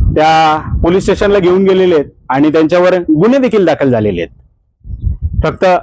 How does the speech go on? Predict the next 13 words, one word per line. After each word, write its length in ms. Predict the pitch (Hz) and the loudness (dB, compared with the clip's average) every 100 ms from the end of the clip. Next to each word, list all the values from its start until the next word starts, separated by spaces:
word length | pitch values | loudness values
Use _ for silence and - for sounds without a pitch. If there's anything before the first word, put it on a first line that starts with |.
| - | -2
अमोल 240 | 135 175 202 | -2 0 2
कुलकर्णीवरच 760 | 208 208 214 208 208 202 175 | 0 2 2 2 2 2 0
नाही 200 | 160 127 - - _ | 0 -2 -4 -16 _
तर 60 | 147 | -4
स्नेहा 280 | 156 156 160 | -2 0 0
कुलकर्णीवर 500 | 165 165 160 170 160 | 0 0 0 0 2
देखील 300 | 151 180 175 | 0 0 -2
हा 80 | |
गुन्हा 220 | 147 135 135 | 0 0 0
दाखल 240 | 127 123 | 0 -2
करण्यात 320 | 113 107 98 | -2 -2 -2
आलेला 280 | 90 90 82 | -4 -6 -12
आहे 280 | - - | -18 -20